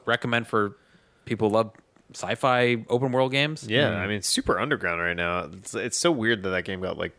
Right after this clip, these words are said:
Speaker 2: literally no press, like, at all.
Speaker 1: Totally bizarre, solid game.
Speaker 3: Yeah.
Speaker 1: Uh, I'd recommend. It's, I think it's only forty dollars right now, and it'll probably go down even more.
Speaker 2: There you go.
Speaker 1: Um, and then, uh, you know, just picking up games to pass the time. Uh,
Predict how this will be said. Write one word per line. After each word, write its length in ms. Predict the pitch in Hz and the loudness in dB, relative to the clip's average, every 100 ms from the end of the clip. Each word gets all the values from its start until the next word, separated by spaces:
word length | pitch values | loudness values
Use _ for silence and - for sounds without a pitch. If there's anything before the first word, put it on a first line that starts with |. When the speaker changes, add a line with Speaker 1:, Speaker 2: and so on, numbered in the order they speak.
| _ _ _ - | _ _ _ -2
Speaker 2:
literally 420 | 104 120 104 85 | 2 4 4 0
no 320 | 87 92 98 | -2 2 2
press, 400 | - 90 87 - | 2 -4 -4 -2
like, 220 | 92 87 - | 0 -2 0
at 160 | 101 | 2
all. 220 | 90 90 | 2 0
Speaker 1:
Totally 360 | 95 - 196 151 | 0 0 2 2
bizarre, 400 | 120 113 104 101 | 2 2 4 4
solid 440 | - 139 131 113 | 2 0 2 2
game. 400 | 104 98 98 95 - - | 2 2 0 -2 -10 -4
Speaker 3:
Yeah. 140 | 107 | 0
Speaker 1:
Uh, 300 | 104 101 98 - | 4 4 2 0
I'd 180 | 117 | 0
recommend. 380 | 113 107 98 92 | 0 0 -4 -6
It's, 100 | 113 | -2
I 280 | 156 101 - | -4 -4 -10
think 140 | - 170 | -6 -2
it's 80 | |
only 140 | 127 101 | -2 -4
forty 260 | - 110 | 0 0
dollars 300 | 98 101 98 101 | 4 4 2 0
right 120 | 85 | -2
now, 180 | 95 92 | 0 0
and 80 | 87 | -2
it'll 80 | 85 | -2
probably 200 | 104 87 | -2 0
go 80 | 85 | -2
down 300 | 85 87 87 | -2 -4 -8
even 200 | 95 90 87 | -6 -4 0
more. 320 | 90 87 - - | 2 2 -2 -6
Speaker 2:
There 120 | 131 | -6
you 240 | 135 95 113 - | -4 -4 -8 -6
go. 60 | 101 | 0
Speaker 1:
Um, 360 | 98 95 90 90 _ - | 2 2 -2 -8 _ -4
and 160 | 139 | -2
then, 360 | 151 160 156 151 | 0 0 -2 -4
uh, 140 | - 147 | -2 -2
you 100 | 175 | -2
know, 100 | 175 | -2
just 140 | 147 131 | -2 -2
picking 220 | 151 139 | -2 -2
up 120 | 131 | -2
games 320 | - 123 123 | 0 0 0
to 60 | - | -4
pass 240 | 117 113 | -2 0
the 80 | 120 | 0
time. 440 | 110 110 110 107 107 _ _ _ _ _ - | 0 2 2 0 -4 _ _ _ _ _ -2
Uh, 600 | 104 101 95 95 92 85 | 2 4 4 4 2 0